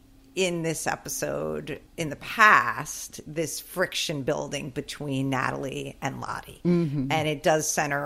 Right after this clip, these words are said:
Speaker 1: around Travis. Lottie, you know, as we talked about in the last one, believes Javi's still alive. And Natalie believes Lottie's giving Travis false hope.
Speaker 2: Yeah.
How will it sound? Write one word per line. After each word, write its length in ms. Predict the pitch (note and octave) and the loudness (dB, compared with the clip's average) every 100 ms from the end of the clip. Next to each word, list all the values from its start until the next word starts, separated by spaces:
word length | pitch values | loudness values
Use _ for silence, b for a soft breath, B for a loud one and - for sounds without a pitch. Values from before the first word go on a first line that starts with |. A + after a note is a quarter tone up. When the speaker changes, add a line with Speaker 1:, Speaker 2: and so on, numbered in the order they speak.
| C#3 | 0
Speaker 1:
around 360 | C3+ C#3+ C#3 C3 | 0 0 0 -2
Travis. 680 | - C#3+ C3+ C#3 C3 - - b | -2 -2 0 0 -2 -6 -12 b
Lottie, 760 | C#3+ C3 C3+ C3+ C3 C3+ C3+ - - - | -4 0 0 0 0 -2 -4 -8 -16 -6
you 100 | C3+ | -4
know, 320 | C3 B2+ B2 - | -2 -4 -8 -8
as 200 | - B2+ - | -8 -6 -6
we 80 | |
talked 320 | C3 - C#3 C3 | -8 -4 -4 -2
about 100 | C#3+ | -2
in 60 | |
the 80 | C#3+ | 2
last 320 | D#3 D#3 - | 4 4 2
one, 180 | D3+ C#3 | -2 -2
believes 320 | C3+ C3+ C3 | 0 -2 -2
Javi's 360 | - C#3+ C#3 C3+ | -2 -2 -2 -6
still 220 | - C3+ | -4 -4
alive. 600 | C3 C3+ C3 C3 C3 C3 | -2 0 2 2 0 -4
And 140 | - | -6
Natalie 400 | C3+ C#3 C#3+ C#3 | 4 4 4 0
believes 500 | C3 C#3 C#3 C#3 - - | -6 -4 -4 -4 -10 -6
Lottie's 320 | C3 C3 B2+ | -4 -4 -4
giving 320 | - C3+ C#3 C3+ | -4 -4 -6 -8
Travis 340 | C3+ C#3+ C#3 | -10 -10 -12
false 320 | - - - | -8 -6 -6
hope. 480 | - G#3 G3 F#3 - - - | 0 6 6 4 0 -14 -6
Speaker 2:
Yeah. 220 | C#3 C3 | -4 -4